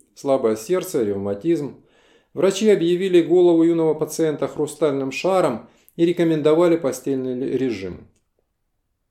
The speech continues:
Только в будничные сутолоки рекомендации как-то позабылись. Пока мама работала, «лежачий больной», в кавычках,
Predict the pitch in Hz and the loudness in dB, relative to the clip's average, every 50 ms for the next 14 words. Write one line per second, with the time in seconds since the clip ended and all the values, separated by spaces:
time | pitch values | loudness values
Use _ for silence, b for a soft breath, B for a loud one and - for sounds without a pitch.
0 | _ _ - 196 220 220 214 196 180 175 214 233 208 208 185 - 175 175 175 170 | _ _ -4 -2 -2 0 0 -2 -2 0 -4 -4 -2 -2 -2 -2 -2 -2 -2 -2
1 | - - 226 220 175 160 156 147 - 139 131 131 135 147 147 156 160 160 202 202 | -2 -6 -6 -2 0 0 0 0 0 -2 -4 -2 -4 -4 -4 -4 -4 -2 -4 -4
2 | 202 - 156 135 - 151 151 - 147 139 - 147 127 131 131 123 101 - 92 92 | -4 -6 -10 -6 -8 -8 -8 -8 -10 -8 -6 -6 -6 -4 -6 -6 -8 -10 -14 -14
3 | - - - - _ _ _ _ _ _ _ _ _ - - 151 - 180 175 170 | -16 -18 -20 -20 _ _ _ _ _ _ _ _ _ -10 -8 -6 -4 -2 -2 -2
4 | 175 165 170 165 160 165 B B B - - 156 170 170 170 196 208 202 202 - | -2 -2 -2 -2 -4 -6 B B B -6 0 0 0 2 2 0 0 0 2 0
5 | 123 110 104 98 - - - - 139 143 156 151 156 170 165 165 - 160 143 147 | -2 -2 -2 -4 -6 -14 -18 -14 -6 -4 -4 0 2 2 2 2 0 -4 0 4
6 | 165 165 175 175 196 202 202 185 165 - - - 113 104 95 87 82 - - - | 4 4 4 4 2 0 -2 -2 -4 -6 -4 -4 -4 -4 -4 -6 -8 -10 -18 -20
7 | - _ | -20 _